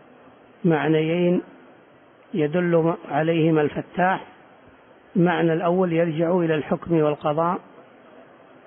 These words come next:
والثاني إلى ما يفتحه على عباده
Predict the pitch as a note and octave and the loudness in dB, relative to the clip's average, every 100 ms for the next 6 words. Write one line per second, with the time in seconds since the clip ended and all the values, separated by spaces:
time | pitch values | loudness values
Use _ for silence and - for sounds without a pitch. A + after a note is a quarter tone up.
0 | B3+ F3 - F3 F3+ F#3 F#3+ G3+ - G#3 | -6 -6 -4 -2 0 2 4 2 0 -2
1 | E3 E3+ F3 F#3+ - - - - - - | 0 0 0 -2 -6 -20 -20 -20 -20 -20
2 | - - - - C#4+ F3 E3+ E3+ E3+ D#3+ | -20 -20 -20 -18 -2 0 2 0 0 -2
3 | - - F3+ F#3 D#3+ E3+ D3 E3+ D3+ D3+ | -4 -2 -2 0 0 0 0 0 -2 -2
4 | D#3 D#3+ F3 E3 D#3 F3+ F#3+ | -2 0 0 -2 -2 -2 -2